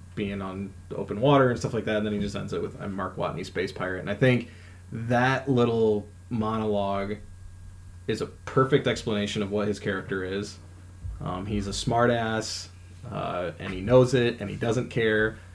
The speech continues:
And if anybody else doesn't like it, he's gonna bring them along because you all are home on Earth and I'm stuck on this planet, so indulge me a little bit.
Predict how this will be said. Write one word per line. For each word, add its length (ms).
And 120
if 80
anybody 320
else 180
doesn't 260
like 220
it, 60
he's 100
gonna 120
bring 200
them 140
along 400
because 440
you 180
all 200
are 160
home 240
on 140
Earth 260
and 80
I'm 100
stuck 220
on 120
this 100
planet, 340
so 180
indulge 360
me 80
a 60
little 200
bit. 240